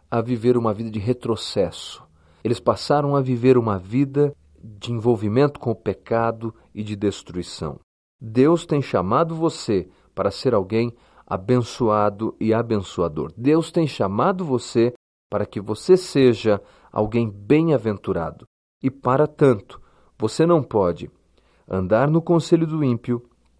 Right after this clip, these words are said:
deter-se no caminho dos pecadores, nem se assentar na roda dos escarnecedores. E você vai me perguntar, "Você quer dizer então que eu devo ser um separatista e não me envolver com pecadores?" Entenda o que eu quero lhe dizer. Se você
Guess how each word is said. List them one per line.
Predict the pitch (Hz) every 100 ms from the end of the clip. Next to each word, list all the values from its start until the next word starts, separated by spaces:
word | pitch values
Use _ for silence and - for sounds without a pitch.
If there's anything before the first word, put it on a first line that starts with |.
| _ _
deter-se | - 110 - 143 143 -
no | 156
caminho | 151 135 131
dos | 127 123
pecadores, | - 127 139 131 107 95 92 - - _ _ _
nem | 131 147 165
se | -
assentar | 151 - 147 113 - 98 95 - _ _
na | 113
roda | 98 90 90 85
dos | 85
escarnecedores. | 90 - 87 82 - 80 76 57 - - _ _
E | -
você | 202 -
vai | 156
me | 123
perguntar, | 123 110 98 - 78 - _ _ -
"Você | 123 135 175
quer | 175
dizer | 143 139 160 151
então | 131 160
que | 143
eu |
devo | 139 147
ser | 123 151
um | 139
separatista | - 151 127 135 117 113 - 190 185 -
e | 139
não | 139
me | 147
envolver | 135 113 110 110 151
com | -
pecadores?" | 117 120 - 95 139 139 82 - - _ _ _ _ -
Entenda | 165 190 233
o | 196
que |
eu | 151
quero | - 120
lhe | 104
dizer. | 95 92 85 73 - _ _ _ _ - _
Se | - -
você | 180 165 165 - 165 180